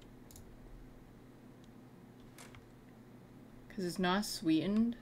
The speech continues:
Well, then sweeten it. Oh, maybe it's <laughs> just, like, it's just the powder. Wait, that's depressing.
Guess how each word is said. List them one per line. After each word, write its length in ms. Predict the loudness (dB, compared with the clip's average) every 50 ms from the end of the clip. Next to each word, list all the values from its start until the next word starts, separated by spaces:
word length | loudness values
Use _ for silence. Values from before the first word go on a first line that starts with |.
| -12 -18 -20 -20 -20 -20 -18 -10 -4
Well, 140 | -2 0 2
then 180 | 2 2 2 2
sweeten 540 | 0 0 2 4 6 6 6 6 4 4
it. 200 | 4 2 0 -2 -6 -12 -20 -20 -20 -20 -20 -20 -20 -20 -20 -20 -20 -20 -20 -20 -20 -20 -20 -20 -20 -20 -20 -20 -20 -20 -20 -20 -20 -20 -20 -18 -18 -18 -18 -16 -14 -14 -14 -14 -16 -16 -16 -16 -16 -16 -14 -10 -10 -10 -10 -8 -8 -8 -6 -8 -8 -10 -10 -16 -16 -16 -16 -16 -16 -16 -16 -14 -14 -12 -12 -12 -12 -12 -14 -14 -16 -18 -18 -18 -16 -16 -14 -16 -14 -16 -16 -16 -16 -16 -16 -16 -16 -18 -18 -18 -16 -4 4 6
Oh, 300 | 8 10 10 10 10 10
maybe 240 | 8 6 6 8 8 8
it's 340 | 8 8 8 6 6 6 8
<laughs> 0 |
just, 280 | 8 8 8 8 8 8
like, 240 | 10 10 10 8 8
it's 360 | 8 10 10 8 8 6 6
just 220 | 6 6 6 8
the 80 | 6 4
powder. 560 | 4 4 4 6 6 8 8 8 10 10 10
Wait, 240 | 10 10 8 8 8
that's 260 | 8 6 6 6 2
depressing. 760 | 0 0 2 4 4 4 4 4 4 4 6 6 6 2